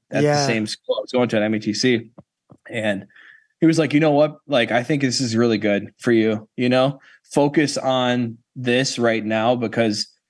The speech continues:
Speaker 1: skating is a pretty, like, it's a pretty intense career and it's usually
Speaker 2: Yeah.
Speaker 1: really short,
Speaker 2: Super
Speaker 1: is the thing.
Speaker 2: short.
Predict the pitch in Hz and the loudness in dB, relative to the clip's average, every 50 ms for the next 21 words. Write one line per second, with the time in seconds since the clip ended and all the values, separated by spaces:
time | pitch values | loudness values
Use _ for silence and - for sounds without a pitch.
0 | _ _ - - - - 151 156 180 220 240 247 233 185 - 175 151 - - - | _ _ -4 -4 0 0 2 2 2 2 2 2 2 2 2 0 -2 -2 -2 0
1 | 160 156 170 170 165 160 147 135 131 120 120 - - _ - 147 147 175 147 - | 2 2 4 4 2 4 4 2 0 -2 -4 -8 -16 _ -4 -2 0 0 -2 0
2 | - 180 185 214 185 175 165 147 - - 131 120 135 156 156 156 - - - - | 0 0 0 2 0 0 0 0 -2 -2 -2 0 0 0 -2 -4 -6 -10 -10 -10
3 | - - 170 160 156 156 160 170 165 156 139 131 - - 143 135 131 127 143 123 | -4 0 2 4 4 4 4 4 4 2 2 0 0 0 2 2 4 4 2 2
4 | 117 123 120 113 104 - - - 107 107 101 95 - - - - - 151 165 165 | 4 2 2 2 0 -2 -4 -6 -4 -4 -4 -4 -2 -2 0 0 0 0 0 0
5 | 151 131 131 127 123 120 - 139 127 127 127 127 123 - - - | 2 0 0 0 0 0 0 0 0 0 -2 -4 -6 -10 -12 -14